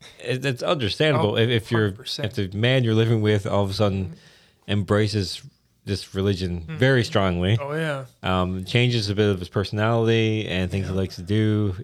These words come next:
Speaker 1: his
Speaker 2: Yeah.
Speaker 1: mannerisms. And, uh, then he says, "Yeah, we can't be living this way." He's like,
Speaker 2: Yeah.
Speaker 1: "Well, what do you mean?" 'Cause I believe she's from New Brunswick,
Speaker 2: Mm-hmm.
Speaker 1: right?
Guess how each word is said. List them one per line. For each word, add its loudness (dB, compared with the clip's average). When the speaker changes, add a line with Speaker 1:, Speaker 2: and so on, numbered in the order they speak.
Speaker 1:
his -10
Speaker 2:
Yeah. -10
Speaker 1:
mannerisms. 0
And, -4
uh, -4
then 2
he 4
says, 2
"Yeah, 2
we 2
can't 2
be -2
living 2
this 0
way." 2
He's -4
like, -8
Speaker 2:
Yeah. -18
Speaker 1:
"Well, 0
what 2
do 2
you 0
mean?" 0
'Cause -8
I -6
believe 2
she's -2
from -2
New -2
Brunswick, -2
Speaker 2:
Mm-hmm. -8
Speaker 1:
right? -2